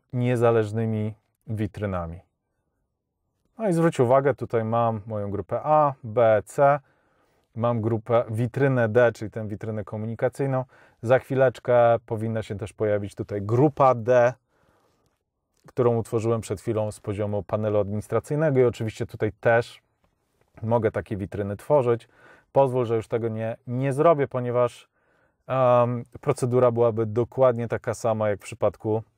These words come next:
tworzenia witryny. To jest także dokładnie ten sam interfejs. No dobrze, jeżeli nie miałeś wczesnej,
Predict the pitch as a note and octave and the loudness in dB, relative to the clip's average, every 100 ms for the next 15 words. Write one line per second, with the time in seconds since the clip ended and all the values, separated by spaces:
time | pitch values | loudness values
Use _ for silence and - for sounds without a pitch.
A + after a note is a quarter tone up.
0 | _ _ _ _ _ _ _ - A2+ G#2+ | _ _ _ _ _ _ _ -6 -2 0
1 | G#2+ G#2 G#2 B2+ G2+ F#2 G2 F#2+ _ _ | -2 -2 -2 -2 -2 -2 -4 -6 _ _
2 | _ _ _ A2+ G#2+ G2 G2+ - A#2 - | _ _ _ -12 -8 -6 -6 -2 -2 2
3 | A#2+ G#2+ G2+ G2+ F#2 F#2+ F#2+ F#2+ F2 E2 | 2 2 -2 -8 -8 -8 -8 -10 -10 -12
4 | - - - _ _ _ _ _ _ _ | -18 -20 -20 _ _ _ _ _ _ _
5 | A#2 F3+ C#3 F#2 F2 E2 _ _ _ A2+ | -2 4 4 2 -8 -12 _ _ _ -4
6 | A2+ D#3 F#3+ D#3+ - C3 C3 D3 C#3+ - | 2 4 2 -2 -4 -2 2 2 2 -2
7 | - B2 | -4 -6